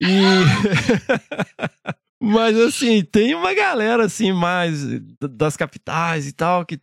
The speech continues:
to-, sempre fala, né? "Ah, queria fazer biologia marinha. Ah, queria fazer oceanografia."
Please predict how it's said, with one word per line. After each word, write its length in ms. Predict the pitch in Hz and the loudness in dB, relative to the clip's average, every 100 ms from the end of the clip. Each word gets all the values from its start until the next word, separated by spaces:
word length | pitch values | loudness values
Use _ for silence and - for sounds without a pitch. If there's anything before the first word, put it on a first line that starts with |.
| _ | _
to-, 220 | 208 262 | -2 -2
sempre 320 | 175 269 427 | -2 -2 -2
fala, 380 | 294 185 170 165 | -4 -2 -2 -2
né? 100 | 160 | -2
"Ah, 240 | 202 247 208 | -2 -2 -4
queria 300 | 190 214 226 | 0 0 0
fazer 220 | 196 202 | 0 0
biologia 380 | 196 190 185 180 | 2 2 2 0
marinha. 580 | 180 170 170 175 156 147 | -2 -2 -2 -2 -2 -2
Ah, 280 | 190 190 185 | 0 0 -2
queria 260 | 208 185 | -4 -4
fazer 180 | 208 190 | -2 -4
oceanografia." 1040 | 185 185 180 170 180 170 170 170 160 143 | -2 -2 -2 0 -2 -2 -4 -2 -2 -4